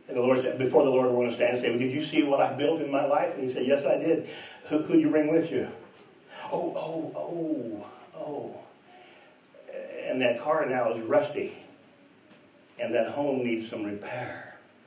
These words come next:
But there's not a soul that you want." "Really?" "Well, good for you.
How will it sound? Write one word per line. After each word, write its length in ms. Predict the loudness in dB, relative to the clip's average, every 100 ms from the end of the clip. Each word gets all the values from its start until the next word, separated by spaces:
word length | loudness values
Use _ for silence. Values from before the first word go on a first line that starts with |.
| -20 -20 -20 -20 _ -20 -16 -8
But 140 | -6
there's 120 | -4 -2
not 200 | -2 -2
a 40 |
soul 640 | -4 -2 0 2 0 -2
that 160 | -6 -6
you 80 | -2
want." 400 | 0 0 -4 -6 -2
"Really?" 360 | 2 4 2 -2 -14 -20 _ _ -20 _ _ -20 _ _ _ _ _ -20 -20 _
"Well, 140 | 4 8
good 160 | 8
for 80 | 10
you. 420 | 8 8 4 -2